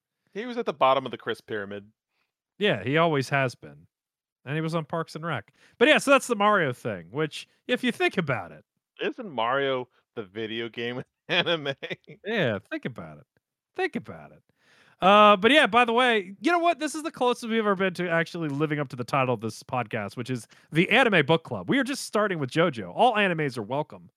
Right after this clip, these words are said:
Speaker 1: Yeah.
Speaker 2: Um,
Speaker 1: It's really <laughs> hard to talk about others when we're doing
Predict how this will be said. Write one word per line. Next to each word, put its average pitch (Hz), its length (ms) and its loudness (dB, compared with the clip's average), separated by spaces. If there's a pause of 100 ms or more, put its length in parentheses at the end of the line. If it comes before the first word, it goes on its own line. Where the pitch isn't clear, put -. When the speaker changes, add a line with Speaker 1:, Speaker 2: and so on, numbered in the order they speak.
(280)
Speaker 1:
Yeah. 302 220 -6 (880)
Speaker 2:
Um, 131 600 4
Speaker 1:
It's - 60 -10
really 349 100 -6 (140)
<laughs> - 160 -16
hard 320 200 0
to 175 100 -6
talk 165 300 -2
about 160 240 0
others 156 240 -2 (100)
when 151 140 -6
we're 143 120 -4
doing 139 460 -8